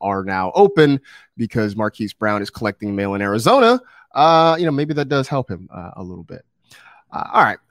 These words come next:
Uh, let's shift our attention down to Dallas,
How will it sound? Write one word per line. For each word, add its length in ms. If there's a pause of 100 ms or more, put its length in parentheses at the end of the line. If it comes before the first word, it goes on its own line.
(160)
Uh, 240
let's 200
shift 260
our 100
attention 380
down 240
to 180
Dallas, 640